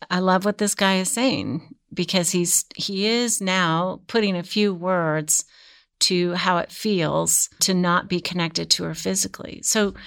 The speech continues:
you look at her, you find her attractive, you long for her. Tell me about that.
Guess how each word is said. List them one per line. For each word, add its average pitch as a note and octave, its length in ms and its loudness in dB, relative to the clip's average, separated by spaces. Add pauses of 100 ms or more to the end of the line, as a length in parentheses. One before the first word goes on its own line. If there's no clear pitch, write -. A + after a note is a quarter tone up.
(280)
you A#3 140 -2
look A3+ 240 -2
at A3 80 -2
her, A3+ 100 0
you G#3 180 0
find G3+ 280 0
her F#3+ 60 0
attractive, G3+ 720 0
you F#3 140 -4
long G#3 380 0
for G3+ 160 -6
her. G3+ 280 -2
Tell G3+ 200 0
me G3+ 160 0
about F#3 260 -4
that. E3+ 520 -4